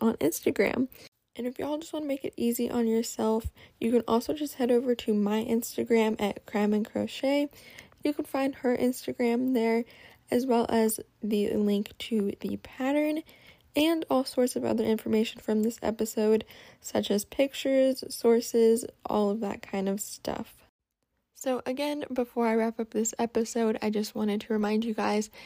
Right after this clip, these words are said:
that you can check out today's crochet pattern, as well as my sources, pictures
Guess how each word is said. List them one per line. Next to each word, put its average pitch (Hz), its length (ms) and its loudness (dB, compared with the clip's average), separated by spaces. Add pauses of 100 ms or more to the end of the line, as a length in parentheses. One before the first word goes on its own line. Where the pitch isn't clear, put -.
(140)
that - 100 -8
you 220 120 0
can 226 160 0
check 220 260 0
out 214 180 -2
today's 214 440 0
crochet 214 500 -2
pattern, 285 460 -2
as 233 280 -2
well 214 240 0
as 214 240 -2 (400)
my 202 220 0
sources, 247 760 2 (380)
pictures 302 560 -2